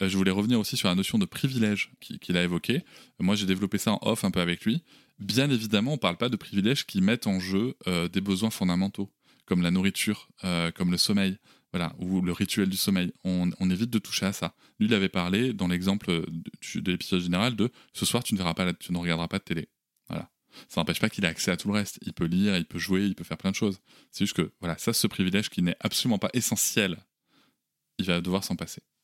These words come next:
Vous remarquerez qu'il n'a jamais parlé de privé de dessert. L'éventail des techniques pour développer le contraire positif implique celle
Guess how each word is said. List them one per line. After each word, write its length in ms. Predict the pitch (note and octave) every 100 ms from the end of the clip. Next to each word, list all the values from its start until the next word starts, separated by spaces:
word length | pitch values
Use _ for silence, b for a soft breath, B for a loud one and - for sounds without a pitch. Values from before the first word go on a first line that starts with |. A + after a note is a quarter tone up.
| _ _ _ G2+
Vous 100 | E2+
remarquerez 380 | E2 - G2
qu'il 160 | B2 F#2
n'a 60 | E2
jamais 220 | F#2+ A2
parlé 220 | F2+ A2
de 60 | -
privé 240 | G#2+ G#2
de 60 | G2+
dessert. 440 | F2 - - - _ _ _ -
L'éventail 380 | A#2 D#3 E3+ D#3+
des 100 | C3
techniques 340 | B2 E3 E3+
pour 140 | - G2+
développer 340 | G2+ G#2+ C#3+
le 100 | F#2+
contraire 420 | - D3 - D3+
positif 480 | - G#2 G2 - -
implique 480 | F2+ - B2 - - -
celle 320 | - G#2+